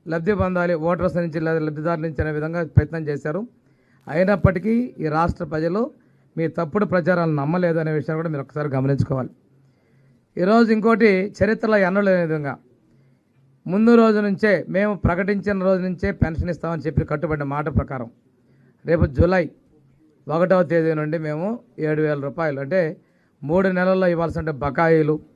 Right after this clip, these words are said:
నెలకు వెయ్యి రూపాయలు చొప్పున, దాంతోపాటు జూలై నెల నుంచి మేము పెంచినటువంటి నాలుగు వేల రూపాయల పెన్షన్ కలిపి ఏడు వేల రూపాయలు ప్రతి ఇంటికి ఒకటవ తారీఖున ఇంటికే తీసుకెళ్ళి ఇవ్వడం జరుగుతుందనే విషయాన్ని మీకు మేము వెల్లడిస్తున్నాం.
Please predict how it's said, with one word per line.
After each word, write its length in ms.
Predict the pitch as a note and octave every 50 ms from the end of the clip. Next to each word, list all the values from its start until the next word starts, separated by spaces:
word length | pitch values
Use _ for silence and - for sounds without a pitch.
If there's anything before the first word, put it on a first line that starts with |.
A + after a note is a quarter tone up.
| _ _ _ -
నెలకు 220 | D3 D#3 E3+ E3 F3+
వెయ్యి 140 | E3 D#3+ D#3
రూపాయలు 280 | D3+ - - D3+ C3+ A#2
చొప్పున, 280 | C3+ B2 C3 D#3 F3+ B3+ D4 - _ _ _ _ _ _ _ _ _ _ _ - -
దాంతోపాటు 540 | F#3+ G3+ A3 G3 A3+ A3 F#3 G3 G3+ G3+ G3+
జూలై 320 | D#3+ D3 F#3+ G3 G#3 A3
నెల 160 | G#3 G#3+ G3+
నుంచి 180 | G3+ G3+ F3+ G3
మేము 180 | F#3+ F#3+ F3+
పెంచినటువంటి 460 | C3+ F#3 F#3+ F3 F#3+ F3+ F3 F3+ F3 E3+
నాలుగు 260 | E3 E3+ E3+ F3+ E3+
వేల 160 | E3+ E3 D#3
రూపాయల 220 | D#3 C#3+ D#3 D3+
పెన్షన్ 300 | D3 B2+ D3 C#3+ B2 D#3
కలిపి 540 | C3 - D#3+ F3 F#3 F#3 G#3 F3+ D#3+ D3+ - - - - _ - - _ _ _ -
ఏడు 280 | C#3+ - F#3 G3+ G3 G#3
వేల 240 | G3 F#3+ F#3 F3+ E3+
రూపాయలు 480 | D#3+ E3+ E3+ D3 - E3+ E3+ F3 G3+
ప్రతి 340 | G3+ G3+ - F3+ E3 - F#3
ఇంటికి 380 | F#3+ F#3 F3 D#3 F#3 E3 G3 G#3+
ఒకటవ 440 | G3 D3+ D3+ D#3 E3+ F3+ F#3 F#3 F3+
తారీఖున 340 | D3 E3+ D#3 D#3+ D#3+ E3+ G3
ఇంటికే 460 | F#3 D#3 D#3+ D#3+ D#3 F3 F#3+ F#3+ F3
తీసుకెళ్ళి 380 | D3 E3 D3+ - - D#3+ D3+ D#3
ఇవ్వడం 220 | D3 D3 D3 D3
జరుగుతుందనే 380 | C3+ C#3+ C#3+ C3 C#3 D3 C#3+ C#3+
విషయాన్ని 460 | C#3 C3+ - C#3+ C#3+ D#3 F#3+ A#3 D4+ - - - - - - - - - -
మీకు 500 | C#3+ F3 G3+ F3+ F3 F#3 F3 E3 D#3+ E3 D#3+
మేము 200 | D#3+ D#3+ E3 D#3+
వెల్లడిస్తున్నాం. 520 | D3+ D#3+ E3+ D#3 D3+ - - D3 B2 A#2